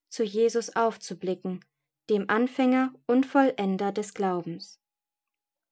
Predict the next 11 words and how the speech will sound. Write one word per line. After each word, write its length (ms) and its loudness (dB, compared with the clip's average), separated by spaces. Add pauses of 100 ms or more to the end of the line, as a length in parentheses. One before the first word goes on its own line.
(1040)
Ihre 300 0
Eltern 540 2
und 280 0
Geschwister 720 -2 (360)
mögen 360 6
auf 160 -2
der 160 -2
Seite 400 2
des 240 -6
Feindes 480 -2
stehen, 460 -2